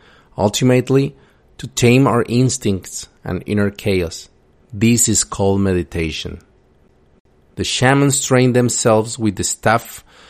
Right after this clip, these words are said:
and they use their wisdom and power, conquering with the light of consciousness all those unconscious mental aggregates that make our existence bitter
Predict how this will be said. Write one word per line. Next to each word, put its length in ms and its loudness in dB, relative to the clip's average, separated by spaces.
and 160 -2
they 80 4
use 420 4
their 140 6
wisdom 760 2
and 180 -6
power, 400 4
conquering 760 0
with 200 -2
the 120 0
light 460 0
of 200 -10
consciousness 680 -2
all 340 6
those 340 4
unconscious 640 -4
mental 720 0
aggregates 640 2
that 160 0
make 260 0
our 100 4
existence 880 -2
bitter 720 0